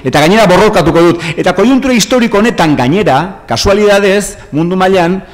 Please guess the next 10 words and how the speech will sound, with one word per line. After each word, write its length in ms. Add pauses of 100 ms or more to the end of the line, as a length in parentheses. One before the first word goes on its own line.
(100)
soberanismoa 920 (100)
oro 300
har 180 (680)
ez 140
da 120
ultraeskuindarra. 1080
Soberanismoa 720
estaturik 360
gabeko 280
nazioena, 520